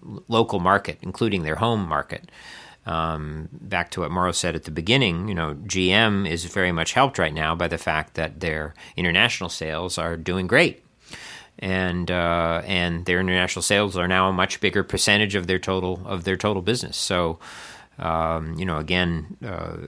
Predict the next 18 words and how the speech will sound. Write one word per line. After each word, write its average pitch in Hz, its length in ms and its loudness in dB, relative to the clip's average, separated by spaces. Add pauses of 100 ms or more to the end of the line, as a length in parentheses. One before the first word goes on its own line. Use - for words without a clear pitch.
the 101 100 -10
companies 90 440 -2
that 80 100 0
were 82 160 0
earlier 110 500 6
into 92 220 0
that 85 220 2
process 98 520 4
and 87 120 -4
have 85 120 -4
figured 87 300 0
out 82 80 2
how 92 140 2
to 87 80 0
manage 85 360 0
that 82 160 2
effectively 82 640 -4
are, 80 180 -2